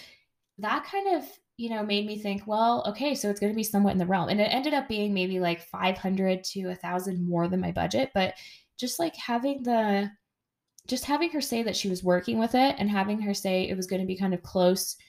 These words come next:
to what I was expecting to pay, I think that as a, as a buyer, I was just like, "Okay, you know, like, at least it's not gonna be way out of what I wanted to pla-, pay. And if it's exactly what I want, then I'm willing to budge a little bit."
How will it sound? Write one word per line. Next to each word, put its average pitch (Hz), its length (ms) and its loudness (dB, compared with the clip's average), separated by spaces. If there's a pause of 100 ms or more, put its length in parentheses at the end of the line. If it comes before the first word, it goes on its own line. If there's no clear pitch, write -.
(360)
to 208 200 2
what 202 140 6
I 196 120 8
was 190 140 2
expecting 185 520 2
to 185 60 2
pay, 185 500 0
I 202 120 -2
think 220 240 -6
that 220 160 0
as 190 260 0
a, 180 160 -2 (500)
as 185 160 0
a 175 60 -2
buyer, 202 640 0 (420)
I 208 100 -4
was 214 180 -6
just 208 180 -8
like, 208 400 -4
"Okay, 196 340 0
you 214 140 -2
know, 214 100 -2
like, 202 180 0
at - 100 -12
least 220 260 -6
it's 208 140 -6
not 185 160 -4
gonna 190 160 -6
be 175 420 0 (280)
way 196 500 6
out 175 220 0
of 175 100 -4
what 175 80 -2
I 170 100 -2
wanted 185 220 -4
to 202 60 -8
pla-, 190 200 -10 (100)
pay. 190 380 -2
And 202 120 0
if 202 120 -2
it's 196 140 -10
exactly 185 500 -2
what 180 120 2
I 180 80 4
want, 180 340 -2 (420)
then 185 400 0 (320)
I'm 180 200 -2
willing 180 320 4
to 175 40 -2
budge 175 300 -6
a - 60 -18
little 104 160 -6
bit." - 260 -8